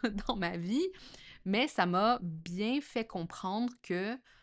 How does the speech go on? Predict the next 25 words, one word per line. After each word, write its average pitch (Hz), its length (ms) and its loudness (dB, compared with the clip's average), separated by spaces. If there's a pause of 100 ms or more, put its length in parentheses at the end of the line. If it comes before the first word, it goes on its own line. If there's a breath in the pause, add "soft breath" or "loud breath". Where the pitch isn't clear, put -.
(240 soft breath)
avec 190 340 6
la 247 120 4
croissance, - 920 -2 (200)
vient 185 420 2
aussi, 190 580 -2 (380)
parfois, 185 420 0
souvent, 170 500 -2 (420 soft breath)
l'inconfort. 175 720 -4 (1300)
Parce - 260 -2
que 294 220 0
la 185 100 6
croissance 240 440 0
demande 196 320 2
qu'on 175 180 -4
investisse 180 560 -2
de 190 80 0
l'énergie 170 460 0
à 233 80 4
faire 180 180 -2
quelque 165 280 -6
chose 233 240 -6
qui - 120 -8
est 220 40 -4
pas 233 140 0
encore 208 400 -2